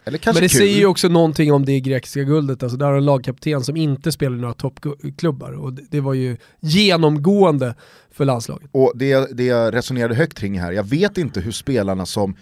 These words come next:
Speaker 1: spelade i Leicester pre den här omöjliga ligatiteln ser på att Leicester faktiskt vann Premier League många år senare. Gör det att det ser bättre ut på deras C V att man har spelat i Leicester?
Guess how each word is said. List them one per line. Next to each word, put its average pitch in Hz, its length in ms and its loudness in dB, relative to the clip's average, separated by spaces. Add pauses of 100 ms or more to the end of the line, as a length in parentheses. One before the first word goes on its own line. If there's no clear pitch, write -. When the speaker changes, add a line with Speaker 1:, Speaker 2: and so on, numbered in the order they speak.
(120)
Speaker 1:
spelade 120 480 -2
i 120 80 -2
Leicester 117 560 -4 (220)
pre 165 480 0 (140)
den 107 160 -4
här 98 280 -4 (220)
omöjliga 113 680 -2
ligatiteln 107 720 -4 (260)
ser 143 420 0
på 110 360 -4
att 110 240 -6
Leicester 107 340 -4
faktiskt 95 440 -8
vann 165 280 -2
Premier 143 240 -4
League 90 220 -8 (380)
många 110 280 -2
år 101 220 -2
senare. 107 480 -4 (320)
Gör 135 280 4
det 180 460 0
att - 300 -4 (320)
det 113 140 -2
ser 131 220 0
bättre 190 560 0
ut 90 420 -2 (100)
på 120 100 -2
deras 110 340 0
C 104 240 -2
V 87 180 -10 (380)
att 110 220 -6
man 104 120 -2
har 101 60 -2
spelat 98 320 -4
i 107 40 -4
Leicester? 127 440 -8